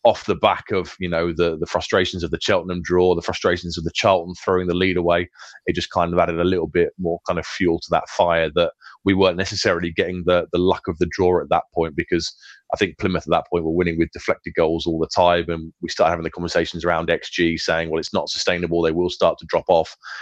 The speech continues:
and we were having these, these kind of moments just go against us, and it really felt like the odds were not on our side at that stage.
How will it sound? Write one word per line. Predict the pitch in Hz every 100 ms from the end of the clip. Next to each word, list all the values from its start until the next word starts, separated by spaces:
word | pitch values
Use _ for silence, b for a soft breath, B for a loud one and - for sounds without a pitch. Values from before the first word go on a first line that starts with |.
| B -
and | 85
we | 92
were | 87
having | 85 85
these, | 85 85 - -
these | 85
kind | - 85
of | 78
moments | 90 95 90 87 80 78
just | - 82 -
go | 82
against | 82 85 85 -
us, | 78
and | 82
it | 73
really | 87 80
felt | 76 92 73
like | 85 76
the | 85
odds | 82 80
were | 82
not | 85 80
on |
our | 80
side | 78 82 78
at | 76
that | 78
stage. | - 76 76